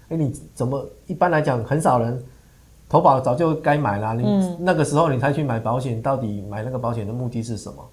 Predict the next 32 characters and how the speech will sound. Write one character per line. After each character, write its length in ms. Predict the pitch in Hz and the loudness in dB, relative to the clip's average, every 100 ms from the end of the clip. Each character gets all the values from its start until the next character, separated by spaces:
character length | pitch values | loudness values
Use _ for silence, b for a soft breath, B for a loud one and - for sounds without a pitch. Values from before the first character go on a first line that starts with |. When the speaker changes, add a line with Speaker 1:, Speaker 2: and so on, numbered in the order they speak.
| - | -6
Speaker 2:
对。 280 | 214 185 165 - | -4 -2 -6 -8
Speaker 1:
国 140 | - 135 | -4 0
税 100 | 151 | 2
局 120 | 131 | 2
在 100 | 143 | 0
这 60 | 139 | 0
种 140 | 117 | -2
情 120 | 107 | -4
形 160 | 107 107 | -6 -6
的 60 | |
话， 140 | 107 123 | -4 -4
Speaker 2:
嗯。 40 | |
Speaker 1:
就 80 | 127 | -4
是 140 | 127 131 B - | -6 -8 B -10
刚 140 | 135 | -4
才 80 | 135 | -4
讲 160 | 131 101 | -4 -4
的 60 | |
密 240 | 117 143 107 | -2 0 -2
集， 260 | - - - - | -6 -16 -18 -14
Speaker 2:
嗯。 100 | 196 | -8
Speaker 1:
然 80 | 175 | -4
后 80 | 127 - | -6 -4
短 240 | 113 95 | -4 -4
期， 300 | 95 - 78 117 - | -8 -14 -14 -16 -14
就 100 | 135 | -6
是 160 | 139 127 | -4 -4
距 220 | - 143 | -2 -2
离 120 | 117 | 0
死 160 | 110 101 | -2 -6
亡， 160 | 98 | -8
Speaker 2:
是。 40 | 104 | -10